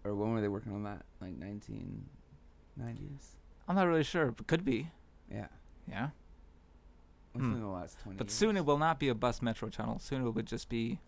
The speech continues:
Speaker 1: Trains only.
Speaker 2: trains only.
Speaker 1: Right.
Speaker 2: Okay.
Speaker 1: Progress.
Speaker 2: And the success of the bike led to the addition of two more officers. The squad was formed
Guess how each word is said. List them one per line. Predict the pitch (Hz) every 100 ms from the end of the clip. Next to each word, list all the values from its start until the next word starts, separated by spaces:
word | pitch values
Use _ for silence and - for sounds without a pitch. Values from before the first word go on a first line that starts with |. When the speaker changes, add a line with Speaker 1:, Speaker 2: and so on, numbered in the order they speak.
| -
Speaker 1:
Trains | - 98 98
only. | 78 55 87 -
Speaker 2:
trains | - 120 117 160
only. | 127 135 - - - -
Speaker 1:
Right. | 104 - - - - -
Speaker 2:
Okay. | 104 - - - -
Speaker 1:
Progress. | 98 92 87 - - - -
Speaker 2:
And | 117 113
the |
success | 104 - - 135 170 -
of | 165 156
the |
bike | 156 - 117 104 - - - - - -
led | 120 123 127
to | 135
the | 123
addition | 117 117 - 110
of | -
two | - 165 170
more | 139 151
officers. | 107 240 214 - - - - - - - - -
The | -
squad | - - 110 110 131
was | 123 -
formed | - 113 113 120